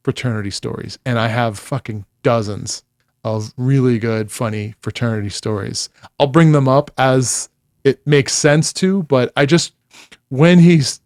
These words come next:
expressed an interest in rushing the fraternities, I, I immediately,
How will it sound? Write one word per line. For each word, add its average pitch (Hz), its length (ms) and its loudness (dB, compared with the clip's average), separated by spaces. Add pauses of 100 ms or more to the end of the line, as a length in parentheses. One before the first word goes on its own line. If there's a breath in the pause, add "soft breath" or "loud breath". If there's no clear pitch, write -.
(260)
expressed 151 500 0
an 123 120 -4
interest 143 460 -2
in 113 120 -4
rushing 120 340 -2
the 107 60 -6
fraternities, 127 760 -4
I, 113 260 -2
I 120 80 -2
immediately, 131 840 2